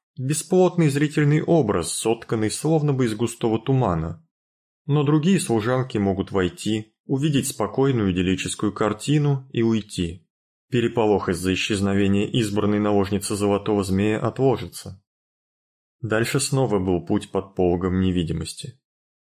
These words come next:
Гастор полностью сосредоточился. От него требовалось удерживать купол сразу над тремя живыми существами. Нужно было отслеживать магический фон вокруг,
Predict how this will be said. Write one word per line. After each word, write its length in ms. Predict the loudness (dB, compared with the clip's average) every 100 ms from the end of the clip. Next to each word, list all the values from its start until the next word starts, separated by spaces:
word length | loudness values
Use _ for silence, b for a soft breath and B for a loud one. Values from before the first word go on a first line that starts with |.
| -8
Гастор 560 | -2 -2 -2 0 0 2
полностью 460 | 2 2 0 -4
сосредоточился. 1200 | -4 -4 -2 -2 -2 -2 -2 -2 -4 -6 -8 -10 _ _ -14
От 200 | -8 -2
него 200 | 0 0
требовалось 580 | 0 0 2 0 0 -2
удерживать 500 | 0 0 0 -4 -2
купол 340 | -2 0 0
сразу 420 | 0 -2 0 0
над 240 | -2 -2 -2
тремя 360 | 0 2 0
живыми 340 | 0 0 0 0
существами. 960 | -2 -4 -4 -4 -2 -2 -2 -6 -14 _ _ _ _ _ -4
Нужно 340 | -2 0 0
было 260 | 0 0 0
отслеживать 640 | -2 -2 0 2 2 0 0
магический 680 | 0 0 -2 -4 -4 -4
фон 300 | -2 0 0
вокруг, 580 | 0 0 0 -2 -4